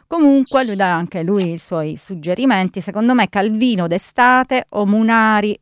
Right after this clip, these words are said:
Mario Lodi per i più piccoli. Questi sono i suggerimenti di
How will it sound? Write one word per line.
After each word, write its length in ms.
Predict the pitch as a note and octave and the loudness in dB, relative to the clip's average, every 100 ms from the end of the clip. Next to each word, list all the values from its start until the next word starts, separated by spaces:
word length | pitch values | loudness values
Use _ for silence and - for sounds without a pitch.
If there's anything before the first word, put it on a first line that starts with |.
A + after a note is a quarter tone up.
| _ | _
Mario 340 | G3 F#3+ A#3 | -2 0 2
Lodi 380 | A#3 F#3 F3 F3+ | 2 0 -2 -4
per 100 | E3+ | -6
i 80 | D#3+ | -10
più 220 | - E3+ - | -10 -12 -10
piccoli. 520 | E3 - - E3 E3+ - _ | -16 -16 -8 -6 -6 -10 _
Questi 400 | D3+ E3 - F3 | -8 -8 -8 -16
sono 540 | - F3 E3+ E3 - _ | -6 -4 -2 -2 -4 _
i 280 | F3+ E3 E3 | -12 -10 -12
suggerimenti 840 | - A#3 F#3 G3 F3+ F3+ D#3+ - D#3 | -8 -6 -2 -2 -2 -4 -4 -8 -10
di 240 | D#3+ D#3 | -8 -8